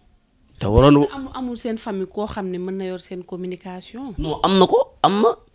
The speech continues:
Speaker 1: Man mi bokk naa si ñu ko yor. Tafa Ndiaye Rose bokk na ci ñu ko yor. Alaaji Ndiaye Rose bokk na ci ñu ko yor.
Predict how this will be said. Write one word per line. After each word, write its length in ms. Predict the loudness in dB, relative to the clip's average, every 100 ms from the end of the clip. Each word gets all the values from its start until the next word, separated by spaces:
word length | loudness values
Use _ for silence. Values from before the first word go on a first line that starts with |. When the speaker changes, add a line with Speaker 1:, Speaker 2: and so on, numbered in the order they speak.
| _ _ _ 6
Speaker 1:
Man 180 | 10 10
mi 100 | 10
bokk 240 | 6 4
naa 120 | 2 2
si 140 | 2
ñu 100 | 4
ko 100 | 6
yor. 260 | 4 2 -4 _ -16 -12 -12 -14 _ _
Tafa 280 | -2 6 6
Ndiaye 280 | 8 8 8
Rose 280 | 8 6 4
bokk 240 | 2 2 4
na 100 | 2
ci 140 | 4
ñu 80 | 4
ko 80 | 6
yor. 200 | 4 4 -2 -20 -20 -8 0
Alaaji 340 | 2 4 2
Ndiaye 260 | 4 4 6
Rose 280 | 6 6 4
bokk 240 | 0 2
na 120 | 0
ci 140 | 0 0
ñu 80 | 6
ko 100 | 6
yor. 200 | 6